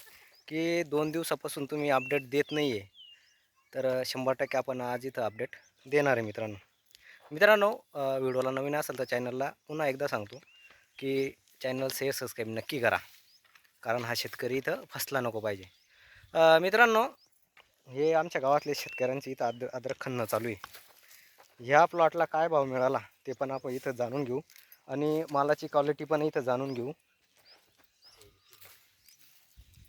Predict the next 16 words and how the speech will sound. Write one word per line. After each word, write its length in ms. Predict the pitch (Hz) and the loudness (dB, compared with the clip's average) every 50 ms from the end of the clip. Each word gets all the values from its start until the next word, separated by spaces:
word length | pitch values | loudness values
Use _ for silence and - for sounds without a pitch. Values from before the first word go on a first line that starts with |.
| _ - - _ _ _ _ - | _ -20 -20 _ _ _ _ -14
हे 60 | 123 | -14
पाहू 240 | 117 - 135 139 143 | -10 -4 -2 -2 -2
शकता 260 | - 135 113 - 113 | -2 -2 -4 -4 -6
मित्रांनो, 340 | 113 107 104 117 113 113 101 98 - - _ _ _ _ _ - - - _ _ _ _ - | -8 -6 -6 -6 -6 -6 -8 -10 -16 -20 _ _ _ _ _ -20 -20 -20 _ _ _ _ -4
एक 180 | 139 135 139 - - | -2 -2 -2 -2 -2
नंबर 260 | 139 135 135 139 139 | -4 -2 2 2 2
असा 200 | 143 139 - 131 | 2 2 2 0
हा 200 | 117 123 120 127 - - - - | 0 0 -2 -2 -4 -8 -12 -8
पंजा 260 | 131 123 123 123 127 | -6 -6 -4 -4 -4
क्वालिटी 340 | 117 - 127 120 120 117 135 | -4 -4 -4 -6 -6 -6 -6
माल 280 | 123 120 117 123 127 117 | -6 -4 -4 -4 -4 -6
आहे. 80 | 113 127 - - - - - - - - - - - - - - | -8 -10 -14 -20 -20 -20 -20 -20 -20 -20 -20 -20 -20 -20 -14 -8
अ, 240 | 131 127 127 127 123 | -4 -2 -2 -2 2
जास्त 320 | 139 156 165 - - 180 | 2 2 2 2 0 -2
व्हीआयपी 440 | 170 151 151 147 135 131 - - 156 | 0 2 6 6 6 6 4 2 0
पण, 320 | - - 165 170 165 170 | 0 0 0 0 -2 -4